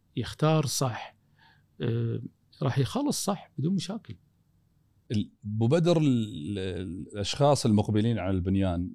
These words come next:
Speaker 2: أول خطوة يسوونها يروحون لل-، يبون يسوون المخطط الهندسي.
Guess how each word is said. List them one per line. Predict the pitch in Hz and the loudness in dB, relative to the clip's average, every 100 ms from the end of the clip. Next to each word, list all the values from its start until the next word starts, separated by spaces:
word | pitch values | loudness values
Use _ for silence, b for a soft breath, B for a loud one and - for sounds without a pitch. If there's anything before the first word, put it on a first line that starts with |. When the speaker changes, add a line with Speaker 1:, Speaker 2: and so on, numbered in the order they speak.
| - _ - | -14 _ -4
Speaker 2:
أول | 170 170 151 | 2 2 2
خطوة | 165 147 135 | 2 4 2
يسوونها | - 131 139 135 123 | 4 4 4 4 4
يروحون | 135 127 - 123 123 123 120 - _ - | 2 0 0 2 4 2 0 -10 _ -16
لل-، | - 104 104 104 98 92 90 95 | -12 -8 -4 -4 -6 -8 -8 0
يبون | 110 123 120 | 2 6 4
يسوون | 110 - 120 117 | 4 2 4 6
المخطط | 104 - 123 107 | 4 4 0 0
الهندسي. | 98 98 92 90 - | -2 0 0 -2 -8